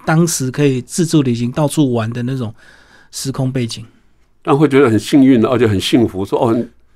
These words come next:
Speaker 2: 至少在，在这个，这个疫情，这个整个猖獗的这么厉害之前，哦，那在过去的那四十年，你每一年你都要找时间，哈，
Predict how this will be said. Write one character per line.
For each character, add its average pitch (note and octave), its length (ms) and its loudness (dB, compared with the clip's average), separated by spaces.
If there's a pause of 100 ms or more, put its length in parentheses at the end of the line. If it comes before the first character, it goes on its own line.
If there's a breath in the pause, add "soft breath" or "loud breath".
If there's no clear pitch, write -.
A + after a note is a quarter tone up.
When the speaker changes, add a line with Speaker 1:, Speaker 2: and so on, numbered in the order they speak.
(320)
Speaker 2:
至 - 140 -2
少 G#2+ 180 0
在， G#2+ 360 -2 (520 soft breath)
在 A#2+ 300 2
这 A#2+ 140 -4
个， G#2+ 360 2 (140)
这 B2 160 -4
个 G#2+ 240 4 (400)
疫 D#3+ 160 -4
情， A2 500 2 (720)
这 - 140 -6
个 G#2 180 2
整 G2 180 -6
个 G#2 220 2 (640)
猖 C#3+ 320 0
獗 G#2+ 220 -2
的 A2 80 0
这 A2 120 -6
么 B2 120 0
厉 B2+ 160 0
害 A#2 160 0
之 A#2 160 -6
前， G2 260 -4
哦， G#2 240 -8
那 A#2+ 180 2 (360)
在 C#3+ 80 -6
过 B2+ 200 -2
去 A2 200 -4
的 G#2+ 100 0
那 A2 100 2
四 A2+ 200 -6
十 G#2+ 160 -8
年， G#2 260 0 (440 soft breath)
你 G2 380 -4
每 F#2+ 220 -2
一 A2+ 60 2
年 G#2 340 2
你 F#2 180 -6 (160)
都 A#2+ 480 2 (960)
要 G#2+ 220 0
找 F2+ 260 -10
时 - 180 -14
间， A2 280 0
哈， G#2 200 -6